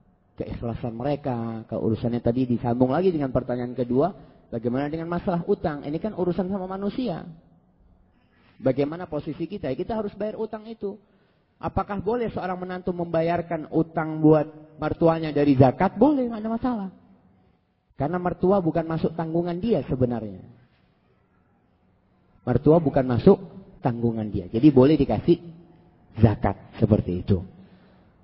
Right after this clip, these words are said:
Dan semoga Allah Subhanahu wa taala bagi yang udah taubat ini menjauhi teman-teman yang nggak bener. Kemudian lingkungannya juga dia harus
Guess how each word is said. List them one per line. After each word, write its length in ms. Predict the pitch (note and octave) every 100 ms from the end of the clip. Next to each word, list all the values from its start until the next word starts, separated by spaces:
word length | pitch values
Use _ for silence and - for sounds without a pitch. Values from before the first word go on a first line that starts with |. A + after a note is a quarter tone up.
| _ _ _
Dan 240 | - C3+ B2
semoga 400 | C3+ B2+ B2 A#2+
Allah 160 | B2
Subhanahu 280 | - A#2+ A#2
wa 60 | A#2
taala 200 | A#2+ C#3+ C3
bagi 320 | A2+ A#2 A2
yang 80 | -
udah 240 | A2+ G#2+
taubat 480 | - A2+ G#2+ A2 A2+
ini 480 | A2+ A2 B2+ C3 -
menjauhi 800 | A#2+ A2+ A#2 A#2 A2+ A#2+ B2 B2+
teman-teman 680 | B2 A#2 A2+ G#2+ A2+ A#2+ B2
yang 120 | B2
nggak 160 | C3 -
bener. 260 | E3 F3+ F3 F3+ E3+ - - - _ _ _ _ _ _ _ _ _ _ _ _ _ _ _ _ _ _ -
Kemudian 640 | A2+ A#2+ A#2+ A2+ A#2+ B2+ B2
lingkungannya 720 | B2 A#2 B2 A#2+ B2 B2 A#2+
juga 240 | A2+ A2+
dia 180 | A2+ A2+
harus 240 | A2 A2+